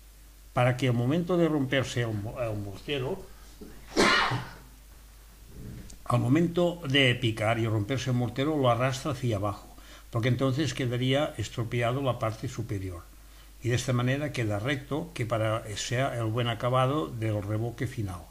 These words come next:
Estos tres centímetros, se podrá ver más adelante, se dejan para que donde se termina la baldosa, como la baldosa irá embebida dentro, ah,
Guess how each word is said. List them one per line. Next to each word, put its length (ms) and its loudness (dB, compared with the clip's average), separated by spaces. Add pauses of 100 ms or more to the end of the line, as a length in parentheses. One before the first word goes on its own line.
(480)
Estos 320 0
tres 220 -2
centímetros, 720 0
se 140 -4
podrá 300 -2
ver 180 -2
más 240 -2
adelante, 600 -2 (360)
se 420 2
dejan 640 -2
para 300 2
que 340 -2
donde 400 -2
se 160 -6
termina 460 -2
la 340 2
baldosa, 640 -4
como 180 -6
la 80 -6
baldosa 460 -4
irá 340 2
embebida 560 -2
dentro, 400 -2 (960)
ah, 420 4